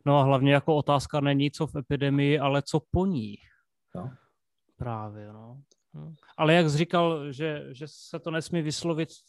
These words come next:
Speaker 1: to jsi možná zaregistroval, eh, v Turkmenistánu to vyřešili tak, že zakázali slovo korona.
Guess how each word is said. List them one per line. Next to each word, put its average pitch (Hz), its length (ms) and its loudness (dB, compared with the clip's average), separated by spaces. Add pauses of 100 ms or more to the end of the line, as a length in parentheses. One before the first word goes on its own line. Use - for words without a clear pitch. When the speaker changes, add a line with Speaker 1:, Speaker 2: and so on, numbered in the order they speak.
(160)
Speaker 1:
to 170 140 -4
jsi - 160 -14
možná 151 280 2
zaregistroval, 151 800 0
eh, 110 380 -8 (200)
v 143 300 2
Turkmenistánu 165 720 0
to 156 120 -2
vyřešili 143 480 -2
tak, 139 240 -4
že 139 100 -4
zakázali 127 480 -4
slovo 135 240 -6
korona. 123 420 -8